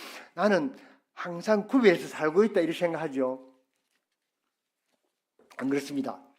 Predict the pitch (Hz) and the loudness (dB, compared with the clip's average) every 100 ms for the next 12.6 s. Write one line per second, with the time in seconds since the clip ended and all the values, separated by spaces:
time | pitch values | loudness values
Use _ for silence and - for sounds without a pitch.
0 | _ _ - _ _ _ _ _ _ - | _ _ -20 _ _ _ _ _ _ 0
1 | 214 247 226 175 147 143 147 147 - _ | 6 8 8 6 4 4 2 -4 -20 _
2 | _ - _ _ _ _ _ _ _ _ | _ -20 _ _ _ _ _ _ _ _
3 | 185 220 185 - - - - 214 185 214 | 2 6 6 4 -14 -14 -4 0 0 4
4 | 214 220 208 202 180 147 160 196 226 147 | 6 10 8 8 0 -4 2 4 6 8
5 | 160 226 190 165 175 165 - - 330 233 | 10 12 10 8 6 4 0 0 2 0
6 | - 170 180 214 165 135 - - _ _ | 0 2 2 4 4 2 -8 -20 _ _
7 | _ _ _ - 302 269 185 - - _ | _ _ _ 2 4 4 0 -10 -20 _
8 | _ - 214 - 202 226 185 202 208 254 | _ -8 -8 -4 0 6 6 6 4 2
9 | 214 - 170 233 226 294 277 - 147 214 | 0 2 6 6 6 6 6 4 0 0
10 | 269 285 302 247 196 202 196 151 120 - | 2 6 6 6 4 4 4 4 0 -6
11 | - 151 165 151 165 196 - 143 131 123 | -14 -4 2 2 8 8 6 0 -2 -2
12 | 127 - 117 117 - - | -6 -8 -16 -16 -20 -20